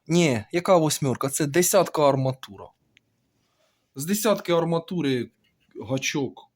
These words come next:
я думаю, повинен тримати. Держи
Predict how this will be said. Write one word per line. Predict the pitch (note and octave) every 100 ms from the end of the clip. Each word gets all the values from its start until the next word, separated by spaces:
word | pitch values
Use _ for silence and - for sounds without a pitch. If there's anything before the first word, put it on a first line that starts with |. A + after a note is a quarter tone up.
| _ -
я | C#3+
думаю, | C3+ C#3 B2 A2 G#2+ G#2+
повинен | A#2 A#2 G#2 G2+
тримати. | G2 F#2+ F#2 D#2+ - _ _ _ _ _ _ _ _ _ _ _ - _ _ _ _ _ - - - - _ _ _ -
Держи | C3 D#3 B2+ A#2